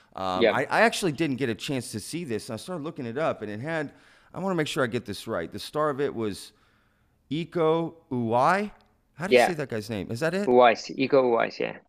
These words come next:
Speaker 1: Uwais. Okay, cool,
Speaker 2: Yeah, yeah,
Speaker 1: cool.
Speaker 2: yeah.
Speaker 1: Uh, from The Raid, dude. Oh, my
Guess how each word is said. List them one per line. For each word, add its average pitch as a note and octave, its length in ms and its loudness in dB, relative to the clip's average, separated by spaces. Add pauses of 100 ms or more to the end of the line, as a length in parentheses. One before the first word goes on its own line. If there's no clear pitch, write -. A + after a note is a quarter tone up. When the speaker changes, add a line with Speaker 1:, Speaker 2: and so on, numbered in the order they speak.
(160)
Speaker 1:
Uwais. C3+ 600 0
Okay, G#2 340 -6
cool, - 160 -6
Speaker 2:
Yeah, - 120 2
yeah, A#1 180 0
Speaker 1:
cool. - 80 -2
Speaker 2:
yeah. - 160 -8 (340)
Speaker 1:
Uh, G2 180 -4
from C3+ 220 -2
The G#2+ 80 0
Raid, A2+ 480 4
dude. A2 360 0
Oh, A#2+ 180 -4
my F2+ 180 -8